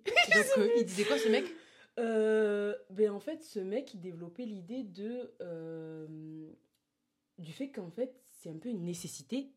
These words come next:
Speaker 2: comme je te disais, d'être hypocrite. Et qu'il y a peut-être même une hypocrisie qui est bienveillante. Est-ce que demain, je sais pas, tu vois quelqu'un, euh,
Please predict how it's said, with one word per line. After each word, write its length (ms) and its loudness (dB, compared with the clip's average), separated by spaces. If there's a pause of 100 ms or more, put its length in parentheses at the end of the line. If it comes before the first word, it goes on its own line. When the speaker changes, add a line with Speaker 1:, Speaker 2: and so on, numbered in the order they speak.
Speaker 2:
comme 160 -12
je 60 -20
te 80 -16
disais, 300 -8
d'être 300 -8
hypocrite. 580 -10 (120)
Et 80 -8
qu'il 140 -14
y 40 -8
a 40 -10
peut-être 320 -6
même 260 0
une 240 -6
hypocrisie 600 -12
qui 160 -12
est 40 -8
bienveillante. 680 -6 (440)
Est-ce 220 -6
que 140 -4 (1300)
demain, 460 4 (180)
je 40 -14
sais 140 -4
pas, 220 -2
tu 160 -12
vois 140 -2
quelqu'un, 480 -4
euh, 300 -8